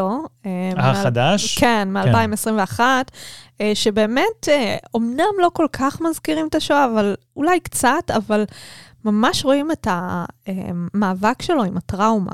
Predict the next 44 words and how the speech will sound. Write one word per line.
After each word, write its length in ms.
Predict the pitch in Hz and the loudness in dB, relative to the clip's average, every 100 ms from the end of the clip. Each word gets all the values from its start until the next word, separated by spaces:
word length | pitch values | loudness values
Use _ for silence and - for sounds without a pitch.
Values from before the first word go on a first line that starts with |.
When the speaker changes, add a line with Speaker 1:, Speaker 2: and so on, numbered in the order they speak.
| 170 - | -10 -6
Speaker 2:
כן. 360 | - 127 120 113 | 0 2 2 0
Speaker 1:
שזה, 580 | - 226 202 190 185 185 - | 0 0 0 0 0 0 -4
זה 200 | 190 190 | -2 0
מדהים 400 | 196 196 226 294 | 0 0 -2 0
לראות, 420 | 254 202 220 - | 0 2 2 0
באמת, 340 | 214 202 247 240 | -2 0 0 0
אם 100 | 220 | -2
אנחנו 240 | 196 202 | -2 -2
מדברים 460 | 196 190 196 208 220 | -2 -2 0 0 0
על 200 | 190 185 - | -2 -4 -4
האם 180 | 196 202 | -2 -2
הוא 120 | 202 | -2
וילן, 340 | 185 226 196 185 | -2 -2 -2 -2
האם 160 | 196 | -2
הוא 100 | 214 | 0
אנטי 260 | 202 214 214 | 0 -2 -2
גיבור 360 | 208 196 214 202 | -2 0 0 0
וכל 220 | 208 208 | 0 0
הדברים 340 | 202 196 208 | 0 -2 0
האלה, 220 | 202 240 240 - - - - | 0 0 0 -4 -18 -18 -6
אני 100 | 214 | -2
חושבת 560 | 214 - - 240 320 330 | -2 0 2 2 2 -2
ש-, 120 | - | -4
אה, 480 | 196 190 - 196 196 190 | -2 -2 -2 -4 -4 -4
מהקומיקסים 640 | 190 - 226 294 - 190 | -4 -4 -4 -4 -4 -4
האחרונים 400 | 185 202 202 214 | -4 -4 -2 -2
הוא 120 | 190 | -4
גם, 200 | 190 185 180 | -4 -6 -4
האומנות 500 | 196 185 185 185 233 | -4 -2 0 -2 -2
שם 180 | 302 277 | -2 -2
מדהימה, 560 | 190 185 185 208 208 | -2 -2 -2 0 0
אני 180 | 185 180 | -2 -2
לא 60 | 190 | -2
יודעת 280 | 208 220 208 | -2 -2 -2
אם 100 | 196 | -4
כאילו 220 | - 196 | -4 -4
יצא 240 | 190 - 190 | -2 -2 -4
לך 180 | - 196 | -2 -4
לדפדף 480 | 190 185 208 202 220 | -4 -4 -4 -2 -2
בזה, 280 | 220 214 | -2 -2
אבל 220 | 190 196 196 - - - - - | -2 -4 -8 -14 -20 -20 -20 -2
באמת 260 | 233 254 302 | 2 2 2
אומנות 320 | 294 226 254 | 2 2 0
מדהימה, 540 | 262 254 196 220 262 | 0 2 2 2 2